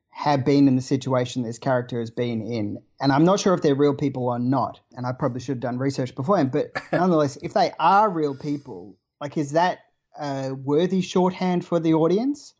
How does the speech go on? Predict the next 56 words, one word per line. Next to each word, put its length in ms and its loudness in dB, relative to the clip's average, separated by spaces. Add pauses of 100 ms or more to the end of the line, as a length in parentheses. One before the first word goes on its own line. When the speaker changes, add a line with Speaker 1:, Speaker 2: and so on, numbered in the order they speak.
(440)
Speaker 1:
Uh, 380 2
Speaker 2:
No. 100 6
Speaker 1:
to 60 6
be 100 2
able 200 2
to 40 -2
say, 260 -2
"All 80 0
right, 160 0
Speaker 2:
No. 140 2
Speaker 1:
these 140 0
are 40 0
people," 440 -2
or 240 4
Speaker 2:
I 60 6
mean, 340 0
Speaker 1:
no? 180 0 (260)
Speaker 2:
<sighs> 280 -20
no, 240 4
because 400 0
you 120 -4
don't, 420 2
people 220 -4
don't 220 0
know 240 4
that 160 -8
these 160 -8
are 80 -6
real 220 -8
people. 360 -10
They 200 0
could 160 -4
just 160 -6
be 100 -8
name 240 -6
checking, 600 -6 (200)
Speaker 1:
Sure. 80 -8
Speaker 2:
like, 240 -4 (240)
<laughs> 640 -8
characters 480 4
that 140 -8
they've 200 -4
made 220 -6
up. 240 -12 (540)
Um, 480 0
and 140 0
I 40 4
don't 280 2
think 160 0
it's 160 -4
the 120 0
goal 460 2
of 100 -2
this 240 -6
movie 360 -8
to 600 -10